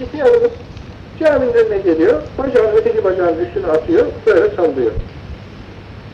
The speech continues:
Efendim, bastonuyla yeri öyle kazıyor. Bir işe yarar. Gencimiz kahveye gitmiş, efendim, o iskambille meşgul. Efendim, falanca oturmuş, bir boş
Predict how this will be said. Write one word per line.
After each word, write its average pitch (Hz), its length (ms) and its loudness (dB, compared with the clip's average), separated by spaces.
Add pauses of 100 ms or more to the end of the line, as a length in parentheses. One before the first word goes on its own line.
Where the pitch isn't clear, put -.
(460)
Efendim, 170 360 0
bastonuyla 220 520 2
yeri 185 360 0 (360)
öyle 175 140 0
kazıyor. 151 520 -2 (600)
Bir 240 100 -4
işe 269 180 -2
yarar. 269 360 4 (1120)
Gencimiz 277 440 0 (140)
kahveye 233 400 2
gitmiş, 202 400 -8 (280)
efendim, 170 320 -6 (760)
o 220 80 4
iskambille - 720 -4
meşgul. - 360 -8 (800)
Efendim, 240 300 0 (100)
falanca 262 380 0
oturmuş, 427 460 -2 (1080)
bir 233 140 -10
boş 214 140 2